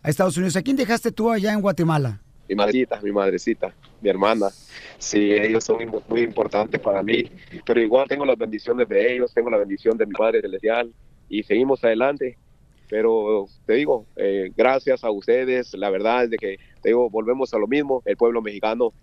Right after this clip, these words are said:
Speaker 2: son tremendas personas, yo no tengo nada que decir del pueblo mexicano, al contrario, si algún día vaya un mexicano por mi país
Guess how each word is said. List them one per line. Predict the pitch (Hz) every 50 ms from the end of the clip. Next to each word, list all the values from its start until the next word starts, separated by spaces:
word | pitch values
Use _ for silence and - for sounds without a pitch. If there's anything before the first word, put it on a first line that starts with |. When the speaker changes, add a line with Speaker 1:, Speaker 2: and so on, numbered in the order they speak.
| _ _ -
Speaker 2:
son | - 123 131 123
tremendas | 117 113 110 107 110 107 107 -
personas, | 95 92 - 104 107 104 101
yo | 98 113
no | 117
tengo | 113 117 110 101 101 101
nada | 95 98 110 113 117 113 110
que | 104 107
decir | 101 101 95 - 110 107 107
del | 104 98
pueblo | - 107 107 101
mexicano, | 104 98 92 - 107 110 113 110
al | 104
contrario, | 113 95 95 110 117 120 131 131 123
si | - -
algún | - - 98 110 117 117
día | 131 135 131 120
vaya | 113 120 123 123 123 123
un | 123 123
mexicano | 117 117 113 120 117 123 127 117
por | - 101 -
mi | 98
país | - 98 110 131 143 143 135 -